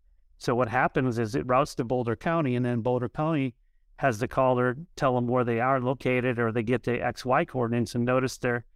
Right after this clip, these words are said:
in the city limits of Longmont, Colorado, and then they transfer the call to Longmont, Colorado, which takes, you know, thirty seconds to a minute on the nine one one call to get this thing, this caller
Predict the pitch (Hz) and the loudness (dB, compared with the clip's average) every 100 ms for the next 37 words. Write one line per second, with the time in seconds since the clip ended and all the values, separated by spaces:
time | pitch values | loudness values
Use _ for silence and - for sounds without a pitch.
0 | - 143 135 123 - 131 127 131 131 - | -8 -2 0 0 -2 0 2 2 0 -2
1 | 107 107 117 120 110 - 123 110 127 151 | -4 -2 0 0 -2 0 0 0 0 0
2 | 127 120 127 127 117 - 123 120 - 110 | 0 0 0 0 -2 -2 -4 -4 -4 -4
3 | 110 147 143 139 _ _ - _ - 117 | -2 -2 0 -2 _ _ -20 _ -4 0
4 | 120 117 107 131 113 110 147 143 110 117 | 2 0 0 0 0 2 0 0 -2 -4
5 | - 120 - - - _ _ _ 143 113 | -4 -4 -4 -12 -18 _ _ _ -2 -2
6 | 113 127 120 117 127 117 120 - - 110 | 0 0 0 0 0 0 -4 -4 -2 0
7 | 120 147 135 - _ _ _ _ - - | 2 0 -2 -8 _ _ _ _ -8 -2
8 | 120 120 123 120 113 120 156 - 117 113 | 0 2 2 2 0 0 0 0 0 0
9 | 113 117 - 117 - 123 131 - _ _ | 0 -4 -4 -10 -4 -4 -4 -8 _ _
10 | - 131 - - 170 139 127 127 | -6 -6 -6 -2 0 2 0 -4